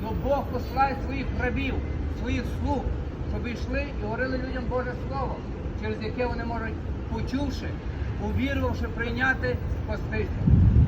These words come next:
Дорогі люди, незважаючи ж Бог на часи невідомості, сьогодні наказує усім людям скрізь, що покаялися.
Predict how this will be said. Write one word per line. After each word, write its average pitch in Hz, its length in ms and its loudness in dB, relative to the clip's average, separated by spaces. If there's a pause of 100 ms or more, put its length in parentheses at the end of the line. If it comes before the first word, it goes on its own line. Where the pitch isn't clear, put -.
(160)
Дорогі 220 280 2
люди, 233 220 -4 (840)
незважаючи 247 800 0
ж - 140 -2
Бог 247 260 4
на - 160 4
часи - 380 -4
невідомості, 247 540 2 (720)
сьогодні 247 600 4 (300)
наказує 262 560 4 (580)
усім 262 380 0
людям 269 280 2 (120)
скрізь, 262 360 2
що 254 120 2
покаялися. 233 600 2